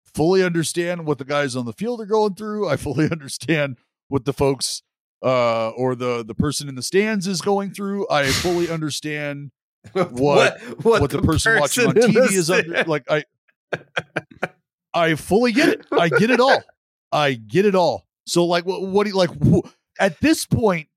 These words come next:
Speaker 1: especially if you're <laughs> reading social media today, like, what the fuck would you have me say? What would you
Speaker 2: Hmm.
Speaker 1: want me to say? And how would you like me to say that?
Speaker 2: Hmm.
Speaker 1: That's what I would ask.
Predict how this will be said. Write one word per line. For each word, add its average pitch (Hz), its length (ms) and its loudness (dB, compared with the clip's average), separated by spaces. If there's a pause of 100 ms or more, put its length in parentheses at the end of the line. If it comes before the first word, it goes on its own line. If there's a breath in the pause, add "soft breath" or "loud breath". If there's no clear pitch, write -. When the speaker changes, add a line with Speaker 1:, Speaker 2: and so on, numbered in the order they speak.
(200)
Speaker 1:
especially 214 680 2
if 185 120 -2
you're 190 200 -2
<laughs> - 20 4
reading 185 440 -4
social 170 460 -2
media 165 360 -6
today, 156 640 -6 (440)
like, 156 200 0 (560)
what 196 360 0
the 480 120 4
fuck - 420 -2
would 185 200 0
you 214 120 0
have 185 460 -2
me 185 160 -6
say? 113 500 -6 (420)
What 302 420 -2 (100)
would 240 220 0
you 285 120 -2
Speaker 2:
Hmm. 208 120 -6
Speaker 1:
want 214 340 2
me 190 280 -6 (100)
to 185 180 -2
say? 110 440 -4 (720)
And 247 180 2
how 240 340 2
would 262 240 -4
you 233 140 -2
like 196 300 2
me 170 220 -2
to 151 180 -2
say 113 320 -6
that? - 340 -20 (440)
Speaker 2:
Hmm. 78 160 -16 (1120)
Speaker 1:
That's 254 240 0
what 214 140 2
I 180 140 4
would 151 160 0
ask. 87 320 -10